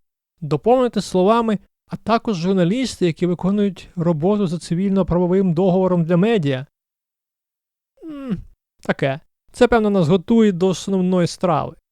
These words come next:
Пункт чотири. Після слів "є дослівним" доповнити словами "або у переказі без спотворення суті". Аж серце крає. Тоталітарне розширення можливості передачі інформації повинно бути зупинено.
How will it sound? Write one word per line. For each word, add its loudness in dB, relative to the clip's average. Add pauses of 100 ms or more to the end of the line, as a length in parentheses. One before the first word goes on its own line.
(800)
Пункт 2
чотири. 0
Після -2
слів -2
"є 4
дослівним" 0
доповнити 2
словами 0 (380)
"або 6
у 0
переказі 4
без 2
спотворення 0
суті". 0 (960)
Аж -2
серце 2
крає. 2 (400)
Тоталітарне 2
розширення 2
можливості 0
передачі 0
інформації -2
повинно 0
бути 2 (300)
зупинено. 6